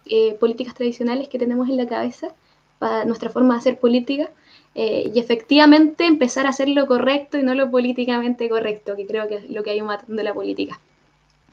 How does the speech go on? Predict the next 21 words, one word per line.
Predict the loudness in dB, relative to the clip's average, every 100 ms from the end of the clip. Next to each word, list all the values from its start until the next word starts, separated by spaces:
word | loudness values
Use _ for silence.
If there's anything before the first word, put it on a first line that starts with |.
| -20 0
Y | 4
por | 6
lo | 6
mismo, | 10 10 8 0 -10 _ _ _ _ _ _ _
eh, | 0 2 2 -2 -6 _ _ _ _ _ _ _
agradezco | 2 4 4 4 2 0 0
también | 2 2
la | 2
confianza | -2 -4 -4 -4 -2
que | -2
ha |
tenido | 0 -2
el | -4
Partido | -8 -4 -2
Republicano | -2 -4 -6 -6 -4 -4
en | -4
tantos | -6 -4 -4
jóvenes. | 0 2 0 -6 _ _ _ _ _
Yo | -4 -2 2
proba-, | 2 2 -2 -8
bueno, | -8